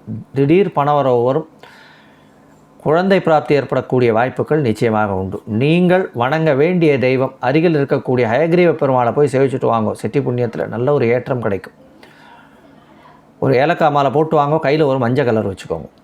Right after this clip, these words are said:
துலா ராசி, சித்திரை, சுவாதி, விசாகம் இந்த மூன்று நட்சத்திரம் ஒன்பது பாதங்களை கொண்ட ராசி. ராசியின் அதிபதின்னு சொல்லக்கூடியவர் சுக்கிர பகவான் ராசிக்கு பத்தாம் இடத்துல இருக்கிறது விசேஷம்.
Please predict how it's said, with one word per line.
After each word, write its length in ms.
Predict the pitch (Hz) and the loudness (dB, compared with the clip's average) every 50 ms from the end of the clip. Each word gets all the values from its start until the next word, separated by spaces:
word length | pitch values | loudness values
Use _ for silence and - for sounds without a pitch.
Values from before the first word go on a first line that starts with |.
| - | -2
துலா 240 | 151 156 165 180 185 | 2 2 4 4 2
ராசி, 380 | 185 175 175 170 156 - 208 196 | 4 4 4 2 4 2 0 0
சித்திரை, 420 | - - 156 160 - 170 180 160 - | 2 0 0 0 2 0 0 0 2
சுவாதி, 280 | - 151 165 170 180 180 | 2 2 2 4 2 2
விசாகம் 380 | 160 139 156 156 156 170 190 | 2 2 2 0 0 0 0
இந்த 160 | 190 175 165 160 | 0 0 0 0
மூன்று 240 | 151 160 151 143 | 0 0 0 0
நட்சத்திரம் 400 | 147 147 - - 143 139 160 170 | -2 -2 -2 -2 -2 0 0 0
ஒன்பது 360 | 156 143 151 175 196 196 175 139 | 0 2 2 2 2 2 2 2
பாதங்களை 380 | 151 143 143 139 131 131 127 | 2 2 2 0 0 0 0
கொண்ட 240 | 120 - 135 127 123 | 0 0 0 0 0
ராசி. 280 | 117 127 135 131 160 147 | 2 0 0 0 0 0
ராசியின் 400 | 127 127 147 156 170 160 156 135 | 2 2 0 2 0 0 0 0
அதிபதின்னு 480 | 113 131 151 160 160 156 165 165 151 131 | 0 0 2 2 2 2 2 0 0 0
சொல்லக்கூடியவர் 560 | 139 135 135 131 - - 127 120 117 117 113 | 0 0 0 0 0 0 0 2 2 2 2
சுக்கிர 240 | 107 - - 104 156 | 0 -4 -6 -4 -2
பகவான் 420 | 160 156 160 147 156 160 165 156 | 0 0 0 2 2 2 2 2
ராசிக்கு 380 | 131 131 135 135 151 127 143 131 - | 0 0 0 0 -4 -4 -4 -4 -4
பத்தாம் 320 | - 117 - 156 160 160 | -4 -4 -2 -2 0 0
இடத்துல 180 | 156 143 143 - | 0 -4 -2 -2
இருக்கிறது 300 | 127 120 113 117 107 110 | -2 -2 0 0 0 0
விசேஷம். 380 | 101 107 135 127 120 120 - | -2 0 -2 -4 -4 -4 -8